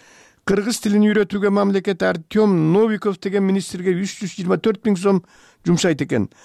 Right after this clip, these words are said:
Анда баягы мамлекеттик тилди билбегендер жогорку кызматтарда иштей албайт деген мыйзамыбыз кана. Мындайлар бир күндө кызматта отурбашы керек, деп жазды.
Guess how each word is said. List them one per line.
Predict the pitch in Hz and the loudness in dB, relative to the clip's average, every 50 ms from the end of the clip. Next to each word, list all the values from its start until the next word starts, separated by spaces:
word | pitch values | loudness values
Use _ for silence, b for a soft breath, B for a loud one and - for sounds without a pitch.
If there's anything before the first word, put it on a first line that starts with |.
| b b b b b b | b b b b b b
Анда | - 160 165 190 180 | -2 0 0 2 2
баягы | 190 196 196 202 185 190 | 2 2 2 2 2 2
мамлекеттик | 202 196 202 196 190 - 202 175 170 - _ - | 2 2 2 0 0 -2 -4 -6 -6 -10 _ -8
тилди | - 190 185 175 | -6 -4 -4 -2
билбегендер | 180 196 180 175 190 185 196 190 175 196 196 170 | -2 -2 -2 0 0 2 2 2 2 0 -2 0
жогорку | 185 185 185 190 180 - - 180 | 0 0 2 0 0 -2 -6 -8
кызматтарда | 185 175 170 185 190 180 - - 185 170 170 180 | -8 -4 0 0 -2 -2 -2 -4 -4 -2 0 0
иштей | 180 165 - - - 185 175 | 0 0 -2 -2 0 2 2
албайт | 165 165 190 185 180 - | 2 2 0 -2 -2 -4
деген | - 170 180 170 - b b b b b b | -2 0 0 0 0 b b b b b b
мыйзамыбыз | - 135 156 170 160 147 170 160 160 156 147 - - | 0 2 2 2 2 2 2 2 2 0 0 -4 -4
кана. | - 220 220 156 110 110 b b b b b b b b b b b - | -2 0 0 0 0 -4 b b b b b b b b b b b -2
Мындайлар | 151 151 160 170 170 175 185 185 156 | 0 0 2 2 2 2 2 0 -2
бир | 135 139 196 208 185 | -2 -2 0 0 2
күндө | 202 196 175 190 170 | 2 2 2 0 -2
кызматта | 165 - 185 175 160 - - 175 - - | -4 -4 -2 -4 -4 -2 -2 -2 0 0
отурбашы | 160 160 - 165 151 151 143 - 151 | -2 -4 -4 -2 -2 -2 -2 0 0
керек, | 147 139 123 - - | 0 0 0 -2 -6
деп | 120 - - | -8 -8 -2
жазды. | - 123 123 - - - - 135 110 | -2 -2 -2 -2 -6 -10 -10 -10 -10